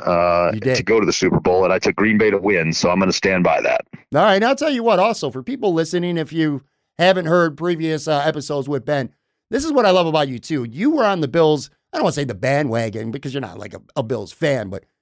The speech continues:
Speaker 2: you were on the
Speaker 1: Mm.
Speaker 2: Bills going to the A F C Championship last year. This year
Speaker 1: Mm-hmm.
Speaker 2: was, like, the, the, you know, the, the clicky pick. Everyone was picking Buffalo to go to the championship. You had the Bills going there last year, so that's one of the reasons why I always <laughs> enjoyed having you on and giving you
Speaker 1: <laughs>
Speaker 2: credit. But all right,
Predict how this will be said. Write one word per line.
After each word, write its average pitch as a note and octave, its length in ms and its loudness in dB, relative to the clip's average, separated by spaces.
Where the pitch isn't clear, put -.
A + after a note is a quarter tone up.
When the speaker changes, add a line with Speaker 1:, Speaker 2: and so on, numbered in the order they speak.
Speaker 2:
you A3 140 0
were D#4+ 60 2
on D4 140 2
the F3 80 2
Speaker 1:
Mm. C#3 40 -6
Speaker 2:
Bills F3+ 260 2
going E3+ 180 2
to D#3 80 0
the E3 60 0
A E3+ 60 0
F D3 40 -8
C D3 120 -8
Championship C#3+ 540 -4
last C3 520 -2
year. G2+ 180 -10
This A#3 240 0
year A3 140 2
Speaker 1:
Mm-hmm. G3+ 100 4
Speaker 2:
was, E3 180 2
like, E3 220 0
the, D3 100 -2
the, C3+ 280 -4
you D3+ 80 -2
know, A#2 140 -2
the, A#2 180 -4
the A2+ 140 -8
clicky G#3 360 -2
pick. G#2+ 200 -10
Everyone E3+ 320 0
was A#2+ 100 -8
picking A2+ 260 -10
Buffalo G#2+ 240 -8
to G2 40 -14
go G#2+ 60 -8
to G2+ 100 -10
the - 0 -
championship. G#2 400 -10
You G#3 80 -2
had D4 100 2
the G3+ 60 2
Bills E3+ 220 4
going E3+ 180 0
there C#3+ 100 -2
last C#3 320 0
year, G#2 120 -8
so C#3+ 140 -10
that's F#3 160 -2
one G#3 120 -2
of G3+ 60 -4
the F#3 60 -4
reasons E3 260 -6
why D#3 160 0
I D3 40 2
always D3 260 0
<laughs> - 20 -6
enjoyed C3 340 -8
having D#3+ 220 -6
you C#3 80 -4
on C3 240 -4
and C#3 120 -4
giving D3+ 200 2
you C3+ 160 2
Speaker 1:
<laughs> - 0 -
Speaker 2:
credit. B2 320 0
But E3+ 120 2
all E3+ 80 4
right, B2+ 80 -4